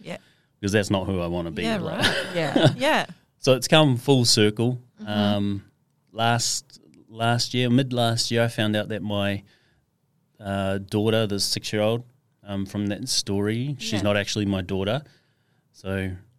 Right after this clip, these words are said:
Speaker 1: Oh my goodness.
Speaker 2: she met her real dad mid last year, and that's just been, like, shedding layers, learning how to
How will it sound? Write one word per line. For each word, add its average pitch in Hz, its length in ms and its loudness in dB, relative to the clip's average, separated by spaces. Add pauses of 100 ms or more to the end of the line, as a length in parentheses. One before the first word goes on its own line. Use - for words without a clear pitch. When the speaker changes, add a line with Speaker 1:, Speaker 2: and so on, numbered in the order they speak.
Speaker 1:
Oh - 80 -18
my - 140 -16
goodness. 254 320 -6
Speaker 2:
she 196 160 2
met 110 180 2
her - 180 -2
real 101 200 0
dad 104 440 0 (200)
mid 113 360 -4
last 123 460 2
year, 156 180 2
and 117 120 2
that's 107 200 -6
just 98 200 -10
been, 98 400 -2 (320)
like, 90 180 -16
shedding 98 420 -4
layers, 92 480 -2
learning 95 240 -6
how 95 120 -6
to 87 120 -8